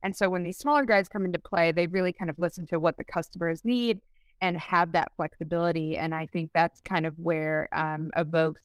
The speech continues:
business model is just extremely unique, um, because,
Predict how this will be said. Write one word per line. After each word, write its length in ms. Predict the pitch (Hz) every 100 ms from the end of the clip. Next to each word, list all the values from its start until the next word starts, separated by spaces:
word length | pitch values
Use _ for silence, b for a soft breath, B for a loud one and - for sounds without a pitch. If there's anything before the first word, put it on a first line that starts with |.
| 170
business 400 | 165 175 165 -
model 360 | 151 151 147 -
is 140 | 160
just 160 | 156 - -
extremely 680 | - - - 202 202 175
unique, 460 | 151 151 156 151 165 _ _ _ _ -
um, 340 | 160 156 160
because, 480 | 156 170 190 175